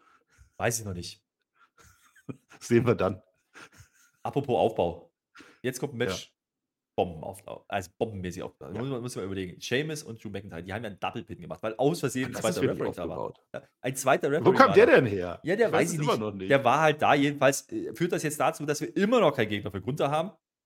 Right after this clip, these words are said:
Speaker 1: Und, äh, dementsprechend müssen die jetzt natürlich heute gegeneinander antreten. Es ist natürlich irgendwie hier Saint Patrick's Day und, äh, da drehen da die, die Iren wieder durch und der Sheamus auch.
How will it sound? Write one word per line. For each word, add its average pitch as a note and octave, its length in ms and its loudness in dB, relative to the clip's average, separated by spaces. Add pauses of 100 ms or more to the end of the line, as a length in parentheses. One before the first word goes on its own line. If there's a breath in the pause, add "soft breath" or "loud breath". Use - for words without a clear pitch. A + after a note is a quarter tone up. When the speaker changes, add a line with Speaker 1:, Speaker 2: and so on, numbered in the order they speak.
(320)
Speaker 1:
Und, A#2+ 300 0
äh, A#2+ 320 2
dementsprechend D3 580 -4
müssen E3+ 320 -6
die D3 60 -10
jetzt D#3 180 -2
natürlich E3 540 -6 (1000)
heute D3 140 6
gegeneinander A2 320 0
antreten. E3 320 -2
Es A#2 140 -8
ist C#3 180 -8
natürlich C3+ 420 -4
irgendwie B2 260 -4
hier A#2 140 0
Saint A2+ 200 -2
Patrick's - 300 -6
Day B2 380 2
und, G#2+ 320 -8
äh, F2+ 200 -12
da G#2 140 -6
drehen A2 280 -6
da A2+ 80 -2
die, - 300 -14
die F#2 140 -12
Iren G3 200 -2
wieder E3 160 0
durch C#3+ 340 2
und A#2+ 80 -6
der G2 100 -4
Sheamus G#2+ 320 -4
auch. - 320 -2